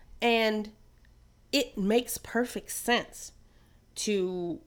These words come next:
start something that only further honored what I truly believed in in life.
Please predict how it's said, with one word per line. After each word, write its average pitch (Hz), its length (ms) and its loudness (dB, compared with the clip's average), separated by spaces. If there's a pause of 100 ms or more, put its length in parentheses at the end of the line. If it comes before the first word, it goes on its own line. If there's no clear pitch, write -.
(120)
start - 500 0
something - 480 -8 (540)
that 175 460 2
only 220 340 4
further 208 760 0
honored 170 440 0 (1400)
what 226 180 2
I 202 120 -2
truly 226 500 0
believed 175 560 0
in 147 160 0
in 135 280 -6
life. - 520 -8